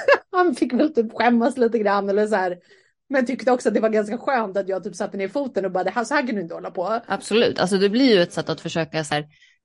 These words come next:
Speaker 2: kontrollera en situation eller ett narrativ på ett sätt. Men jag, jag har också sett där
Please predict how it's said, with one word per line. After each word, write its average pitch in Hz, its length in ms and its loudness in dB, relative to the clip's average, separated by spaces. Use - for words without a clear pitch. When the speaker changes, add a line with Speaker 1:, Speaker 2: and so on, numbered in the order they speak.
Speaker 2:
kontrollera 185 760 0
en 156 280 -2
situation 151 720 -2
eller 156 220 2
ett 151 100 -8
narrativ 160 600 -2
på 170 60 -8
ett - 140 -12
sätt. 175 260 -4
Men 196 120 2
jag, 202 140 4
jag 202 120 6
har 202 60 6
också 262 380 0
sett 269 320 -4
där 160 480 -2